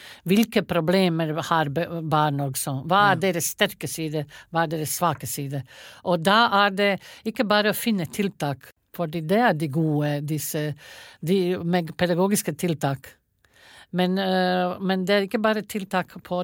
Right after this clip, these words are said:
Speaker 1: disse svake sider, men også for de sterke sider.
Speaker 2: Ikke
Speaker 1: Fordi
Speaker 2: sant.
Speaker 1: når de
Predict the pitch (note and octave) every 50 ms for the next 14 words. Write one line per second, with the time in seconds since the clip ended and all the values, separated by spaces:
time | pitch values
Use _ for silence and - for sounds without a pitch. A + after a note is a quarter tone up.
0 | E3+ E3 E3+ F#3 - - F3 D#3 - G#3+ G#3 F3+ - D#3 B2+ - D#3+ D3+ D3 D#3
1 | D3+ D#3 D#3+ E3 E3 - - F3 E3+ - - - F3+ D#3+ - - D#3+ D#3 D#3 D#3
2 | - - F3 E3 - - C3 - - D3 C#3+ D3 C#3+ F#3 - F3 F#3 F3+ G#3 G3
3 | G3 G#3+ A#3 A#3+ G3+ F#3 F3+ A3 A#3 A#3 A#3 A3+ G3+